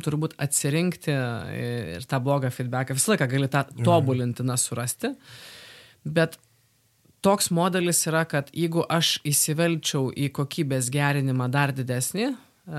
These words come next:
Speaker 1: aš prarasčiau arba žmones, arba užsakymus, arba įsiveltume į, į,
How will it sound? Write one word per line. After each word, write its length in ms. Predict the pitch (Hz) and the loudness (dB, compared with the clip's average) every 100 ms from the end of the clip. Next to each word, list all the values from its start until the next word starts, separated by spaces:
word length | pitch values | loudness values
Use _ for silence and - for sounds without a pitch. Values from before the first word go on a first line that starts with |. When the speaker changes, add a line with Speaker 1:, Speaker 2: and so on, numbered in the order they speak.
| 135 131 | -4 -4
Speaker 1:
aš 200 | - 151 - | -4 -4 -4
prarasčiau 880 | 147 147 165 - - 165 156 147 143 - | -2 0 0 -2 0 2 2 0 -4 -8
arba 380 | 143 147 147 143 | -4 -2 0 -2
žmones, 560 | 143 151 170 165 156 | 0 2 2 2 0
arba 240 | 143 135 135 | -2 -2 -2
užsakymus, 1040 | 127 - 131 147 - 170 90 175 - - - | -4 -4 -2 -2 -4 -4 -2 -2 -2 -4 -6
arba 280 | 139 139 143 | -6 -2 -2
įsiveltume 640 | - 143 156 156 160 147 | -2 -2 -2 -2 -2 -2
į, 280 | - 143 135 135 - - - - _ - | 0 0 -2 -6 -18 -20 -20 -20 _ -12
į, 120 | 127 | -10